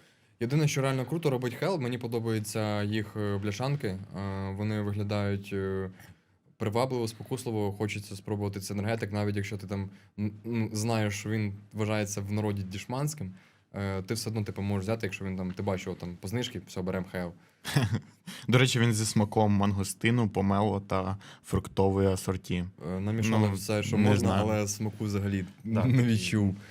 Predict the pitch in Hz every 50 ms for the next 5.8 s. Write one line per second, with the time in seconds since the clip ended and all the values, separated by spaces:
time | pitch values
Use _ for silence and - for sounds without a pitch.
0 | - - 135 143 135 120 143 170 - - 147 139 135 139 127 120 110 104 98 90
1 | 87 87 - _ _ _ _ _ _ _ _ _ - - _ _ - - 101 95
2 | 98 - 98 - - 92 90 90 98 90 - - - 98 95 85 - 98 95 95
3 | 90 87 - - _ - 131 107 - - - 113 104 98 92 95 95 95 92 92
4 | 92 92 90 92 90 90 87 - - - 90 90 87 90 92 90 90 92 90 -
5 | - - 87 90 95 - - _ _ - 92 95 95 95 95 95